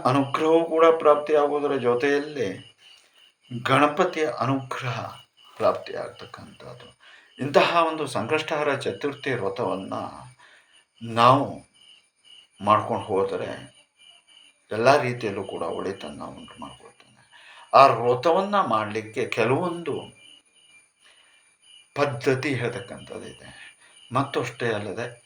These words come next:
ಆ ವ್ರತಾಚರಣೆಯ ಸಮಯದಲ್ಲಿ ಆ ವ್ಯಕ್ತಿಗಳು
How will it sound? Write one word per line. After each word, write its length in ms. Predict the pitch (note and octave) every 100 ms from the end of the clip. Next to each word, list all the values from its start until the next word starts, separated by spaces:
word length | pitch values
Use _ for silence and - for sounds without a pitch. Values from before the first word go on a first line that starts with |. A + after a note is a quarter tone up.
| A2
ಆ 60 |
ವ್ರತಾಚರಣೆಯ 1040 | A2+ G#2+ A2 C3+ C3 B2 A2 A2+ G#2+ G2+ F2 - - -
ಸಮಯದಲ್ಲಿ 1080 | G#2 G#2 A2 G#2+ - F2+ - A#2+ A#2+ - - _ - - -
ಆ 140 | G#2+ B2
ವ್ಯಕ್ತಿಗಳು 1000 | A#2+ B2+ B2+ - C#3 G#2 F#2+ G2 F#2+ -